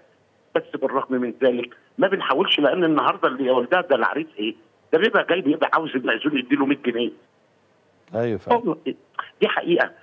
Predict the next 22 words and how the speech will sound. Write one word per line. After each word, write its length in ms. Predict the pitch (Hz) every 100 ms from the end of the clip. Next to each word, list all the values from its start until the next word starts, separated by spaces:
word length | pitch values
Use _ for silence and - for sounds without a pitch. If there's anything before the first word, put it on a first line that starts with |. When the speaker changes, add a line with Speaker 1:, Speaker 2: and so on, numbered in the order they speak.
| -
Speaker 1:
وبعدين 400 | 135 160 - 202
كل 200 | - 151
واحد 160 | 147 -
في 60 | -
قلب 160 | -
منطقته 580 | 131 123 - 131 - 127 -
لازم 400 | 120 202 220 135
نجامل. 480 | 110 127 127 113 - - _ _ _ _ _ _ _
ما 120 | 139 147
هو 180 | 156
ده 140 | 151 151
ابن 160 | -
عمتي 440 | 117 104 113 120 110
وده 160 | 107
ابن 160 | 101 98
خالي 380 | - 113 107 107
وده 420 | 107 101 107 98
أصل 280 | 107 - 113
قريب 300 | 98 120 107
أخويا 420 | - 120 117 117
وده 240 | 110 110
حماتي. 500 | - 104 113 104 135